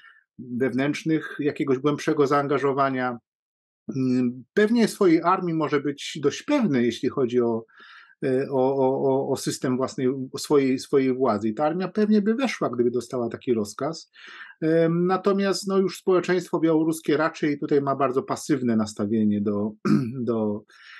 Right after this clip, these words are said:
em, do, mm, do, do, do, do wojny po prostu, do, w ogóle, w ogóle do działań, do działań wojennych. I mogłoby się to skończyć, no, zaledwie dwa, trzy lata temu mieliśmy,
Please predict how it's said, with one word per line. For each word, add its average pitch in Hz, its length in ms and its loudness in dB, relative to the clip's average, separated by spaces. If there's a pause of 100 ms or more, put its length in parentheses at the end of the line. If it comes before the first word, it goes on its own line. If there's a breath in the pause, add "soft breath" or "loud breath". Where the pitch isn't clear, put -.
(220 loud breath)
em, 117 520 0
do, 113 520 0 (280)
mm, 117 420 -4 (680)
do, 120 300 -2
do, 127 240 -4
do, 143 260 2
do 151 140 4
wojny 156 300 6
po 107 140 -10
prostu, - 320 -16
do, 120 200 -2 (200)
w 131 40 0
ogóle, 131 340 2
w 113 60 -4
ogóle 120 200 2
do 117 100 2
działań, 113 380 0 (180)
do 123 80 0
działań 113 340 0
wojennych. 107 480 0 (560 loud breath)
I 180 60 0
mogłoby 180 320 4
się 175 100 -2
to 160 80 2
skończyć, 151 440 -2
no, 123 220 -6 (120)
zaledwie 139 580 4
dwa, 131 360 0
trzy - 220 -10
lata 135 200 -2
temu 131 260 -2
mieliśmy, 127 320 0